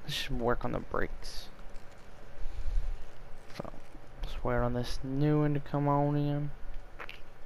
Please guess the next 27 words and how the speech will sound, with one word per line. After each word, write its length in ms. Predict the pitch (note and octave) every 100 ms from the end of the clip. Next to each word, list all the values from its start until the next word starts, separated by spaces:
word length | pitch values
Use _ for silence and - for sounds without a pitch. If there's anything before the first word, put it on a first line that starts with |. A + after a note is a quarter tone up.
| - - - - - - - - - - - - - - - - - - -
Hello. 680 | C3 B2 C3 C#3+ D3 D3 D3 - - - - - - - - - - - - - - -
There 100 | -
we 60 | A#2+
go. 140 | C#3+ C#3+
Let's 160 | -
see 80 | -
what's 160 | F2 -
wrong 160 | A#2+
with 140 | - A1
it. 60 | - - - - - - - - -
A 100 | -
B 160 | B2 B2+
S 140 | B2+
module, 580 | - B2+ B2 A#2+ A#2+ A#2+
brake 260 | A#2+ A#2+ -
disc, 380 | B2 A#2+ - - -
brake 200 | - -
disc 240 | A#2 - -
ventilated, 1120 | A#2+ A#2+ A#2+ B2+ B2+ - B2 B2 B2 B2 B2+ - - - - - -
brake 160 | - -
pads. 380 | - - - -
Okay, 220 | - - - -
let's 220 | - - - -
move 200 | B2+ B2
you 120 | B2
over 180 | B2+ C3+
there. 280 | D3 E3